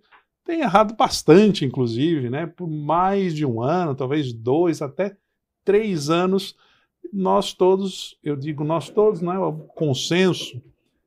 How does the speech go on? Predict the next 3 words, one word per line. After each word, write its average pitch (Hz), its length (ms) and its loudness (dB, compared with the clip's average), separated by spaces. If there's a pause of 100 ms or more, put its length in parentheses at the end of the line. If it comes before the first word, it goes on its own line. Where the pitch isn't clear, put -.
(120)
tem 240 220 -8
subestimado. 208 1400 -4 (180)
Acha, 196 520 -2